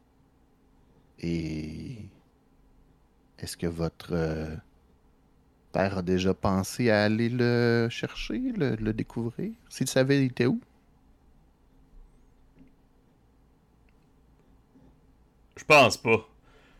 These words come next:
Speaker 2: Pas du genre à mon père, euh, il était dans ses petites affaires, puis pas très aventurier, disons.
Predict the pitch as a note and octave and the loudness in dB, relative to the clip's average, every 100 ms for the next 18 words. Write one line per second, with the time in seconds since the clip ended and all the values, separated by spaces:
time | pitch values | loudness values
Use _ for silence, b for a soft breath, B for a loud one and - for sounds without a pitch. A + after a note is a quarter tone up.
0 | b b - - D3 C#3+ B2 B2+ A#2 G2+ | b b -20 2 6 6 8 8 8 6
1 | F#2+ G#2 A2 G#2+ F#2+ F#2 E2+ D#2 C2+ G1+ | 2 6 8 8 6 2 -2 -2 -6 -10
2 | G1+ - - - _ _ _ _ _ _ | -14 -20 -20 -20 _ _ _ _ _ _
3 | - A2+ B2+ A#2+ A2 A2 - - A2+ G2+ | -8 0 4 6 4 0 -8 -4 4 4
4 | G2 A2+ A#2 A#2 G2 - G#2+ G2 G2 F#2+ | 6 8 10 8 6 -4 -8 -6 -6 -2
5 | - B2 - A#2+ B2 A2+ G2+ G#2 G#2+ - | 4 4 6 6 6 8 6 6 2 2
6 | G#2 G2+ G2 G2+ F#2 G#2+ F#2+ G#2 | -4 -4 -2 -4 -4 -8 -8 -8